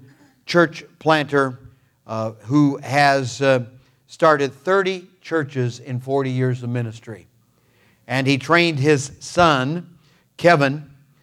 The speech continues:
uh, a fine young man with wife and four children, to take over. And they were at the funeral procession for Brother Kalasinga's brother-in-law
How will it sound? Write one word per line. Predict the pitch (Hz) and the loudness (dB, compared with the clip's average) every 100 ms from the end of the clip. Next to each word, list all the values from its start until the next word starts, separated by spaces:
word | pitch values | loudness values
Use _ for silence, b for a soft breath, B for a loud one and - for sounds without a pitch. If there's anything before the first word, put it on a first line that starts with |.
| _ _ _ | _ _ _
uh, | 113 113 | -6 -6
a | 113 | 0
fine | 147 156 147 143 139 | 2 4 2 0 -2
young | 139 135 | -2 0
man | 139 147 143 135 | 0 0 -2 -2
with | 131 123 | -2 -4
wife | 127 131 147 143 | 0 4 4 2
and | 123 | -8
four | 127 131 | -4 -4
children, | 127 156 147 143 131 - b b b | 0 2 2 2 -4 -10 b b b
to | 123 | -8
take | 151 151 147 | 0 0 2
over. | 160 170 156 165 156 - _ _ _ _ _ _ | 4 4 6 4 2 -10 _ _ _ _ _ _
And | 110 | -8
they | 120 170 | -2 0
were | 160 151 135 127 _ _ _ - | 2 0 -2 -10 _ _ _ -4
at | 151 170 165 - _ _ _ | 0 0 -2 -14 _ _ _
the | 127 | -8
funeral | 131 170 214 175 131 110 113 _ _ | -6 -4 -4 -2 -4 -4 -8 _ _
procession | 123 120 147 127 113 135 139 - b b b b | -10 -4 0 0 0 -6 -6 -12 b b b b
for | - 135 127 | 0 2 4
Brother | 123 143 | 2 0
Kalasinga's | 131 156 156 143 160 156 143 120 | 2 2 2 -2 -6 -2 -4 -4
brother-in-law | - 113 98 160 160 143 127 127 127 131 135 131 | -14 -12 0 2 2 -2 -4 2 4 4 2 -8